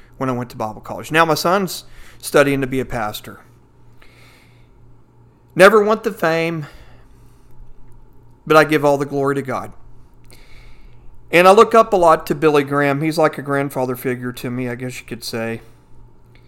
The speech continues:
And it was hard when a lot of people had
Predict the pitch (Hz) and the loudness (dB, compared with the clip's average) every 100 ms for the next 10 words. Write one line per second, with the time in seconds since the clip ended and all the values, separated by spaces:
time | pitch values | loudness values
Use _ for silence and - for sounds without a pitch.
0 | - - - - - - 156 165 156 151 | -20 -20 -20 -20 -20 -4 2 4 2 2
1 | 160 151 147 - 139 135 127 131 127 135 | 4 6 4 0 -2 -2 -2 -2 -2 -8
2 | 131 131 120 127 120 113 | -6 -6 -4 -4 -6 -8